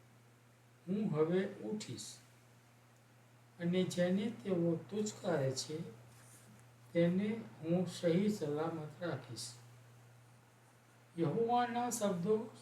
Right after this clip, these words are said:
શુદ્ધ છે. જમીન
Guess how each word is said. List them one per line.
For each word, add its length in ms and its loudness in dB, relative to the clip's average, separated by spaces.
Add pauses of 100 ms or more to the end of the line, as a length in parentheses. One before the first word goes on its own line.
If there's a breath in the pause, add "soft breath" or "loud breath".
(140)
શુદ્ધ 280 0
છે. 260 -6 (1700)
જમીન 520 4